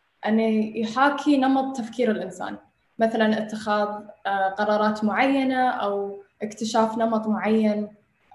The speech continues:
آه، من، بعطيكم مثال، عادة يوم أعلم الأطفال عن مجال الذكاء الاصطناعي أو أعرفهم عليه، أحب، آه، أش-، آه، أستخدم أو أشابه النظام هذا بطفل يتعلم كيف يمشي.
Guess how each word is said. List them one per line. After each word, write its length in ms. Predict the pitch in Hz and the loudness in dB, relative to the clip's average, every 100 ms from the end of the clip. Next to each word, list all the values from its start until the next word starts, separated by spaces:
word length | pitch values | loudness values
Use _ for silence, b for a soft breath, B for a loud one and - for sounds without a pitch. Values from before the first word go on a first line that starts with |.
| 196 | -4
آه، 600 | 196 185 185 180 175 180 _ _ _ _ _ _ - | -2 0 0 -2 -6 -12 _ _ _ _ _ _ -6
من، 560 | 214 214 220 208 214 - | 2 4 4 4 0 -8
بعطيكم 420 | - 262 302 - 226 | -2 0 0 0 -2
مثال، 280 | - 165 165 - _ _ | -2 -4 -8 -18 _ _
عادة 460 | - 190 247 262 254 | -2 4 4 4 2
يوم 260 | 240 226 220 | 2 2 4
أعلم 280 | 208 226 | 2 2
الأطفال 320 | 214 214 - 208 | 2 0 -2 -4
عن 140 | 196 | -4
مجال 220 | 190 202 | -4 -4
الذكاء 280 | 196 190 202 | -4 -6 -6
الاصطناعي 520 | 185 - 190 190 196 | -8 -8 -6 -4 -2
أو 120 | 190 190 | -2 -2
أعرفهم 460 | 190 214 - 208 | -2 -4 -6 -6
عليه، 340 | 180 202 254 - | -4 -2 0 -2
أحب، 280 | - 214 | -4 -4
آه، 520 | 214 - 190 190 185 185 _ _ _ _ _ - | -4 -4 -2 -2 -6 -12 _ _ _ _ _ -4
أش-، 340 | 214 214 - - | -2 -4 -8 -4
آه، 200 | 214 202 | 0 0
أستخدم 540 | 214 - - 254 254 240 | -2 -6 -2 0 0 0
أو 280 | 220 220 | 0 0
أشابه 400 | 208 214 262 254 | 0 0 0 0
النظام 520 | 247 226 220 240 226 233 | 2 2 2 4 4 2
هذا 280 | 247 269 220 | 2 2 4
بطفل 1000 | 220 208 202 - - 247 220 254 226 214 | 4 4 0 -6 -12 -8 0 0 0 0
يتعلم 540 | 220 202 233 226 220 | 0 2 4 4 2
كيف 240 | 214 220 202 | 0 -2 -4
يمشي. 340 | 190 - - | -10 -12 -16